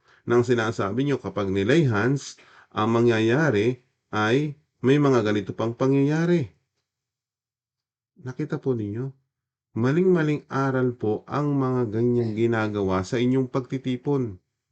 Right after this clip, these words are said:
Ganito po yan. Ang napuspos po ng banal na espiritu, bibigyan ng karunungan. Alamin natin sa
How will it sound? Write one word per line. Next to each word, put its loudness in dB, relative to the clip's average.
Ganito -2
po -2
yan. -6
Ang 0
napuspos 0
po -2
ng 0
banal 0
na 0
espiritu, -2
bibigyan 0
ng -2
karunungan. 2
Alamin 2
natin -2
sa -4